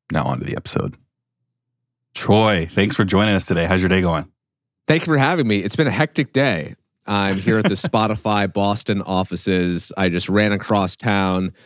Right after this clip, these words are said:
Speaker 2: to record an episode of my podcast, came back to the office, then I recorded a podcast for Spotify. But I love the grind. I love the hustle. So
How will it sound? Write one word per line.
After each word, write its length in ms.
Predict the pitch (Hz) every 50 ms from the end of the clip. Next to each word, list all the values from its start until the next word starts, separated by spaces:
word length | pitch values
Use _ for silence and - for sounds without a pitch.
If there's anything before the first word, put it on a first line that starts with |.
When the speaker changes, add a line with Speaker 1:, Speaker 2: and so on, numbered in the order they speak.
| _ _ - _ _
Speaker 2:
to 120 | - - 113
record 640 | 95 95 90 - - 104 95 95 95 92 90 87
an 100 | 95 95
episode 380 | 95 90 - - - 101 90 85
of 40 | 87
my 220 | 95 101 107 107
podcast, 640 | - - - 104 101 98 95 - 104 95 92 87 -
came 220 | - 95 85 80 -
back 260 | - 107 101 104 101 -
to 100 | - 92
the 100 | 98 98
office, 680 | 95 98 95 - - 92 92 87 - - - - - _ _ _ _
then 120 | - 95 87
I 20 |
recorded 480 | 82 87 85 - - 98 92 87 87 85
a 60 | 85
podcast 440 | - 101 90 87 - 90 78 - -
for 120 | - 69
Spotify. 880 | - - - 135 123 120 117 117 110 - 123 120 117 113 110 104 101 98 - _ - - _ _ _
But 260 | - 92 87 82 - -
I 100 | - 113
love 180 | 127 139 147 123
the 80 | 139
grind. 460 | - 127 131 127 117 95 78 76 - -
I 80 | - 92
love 200 | 107 110 113 98
the 80 | 107 107
hustle. 360 | 120 110 90 - - 87 82
So 460 | 82 - - 107 92 87 82 82 85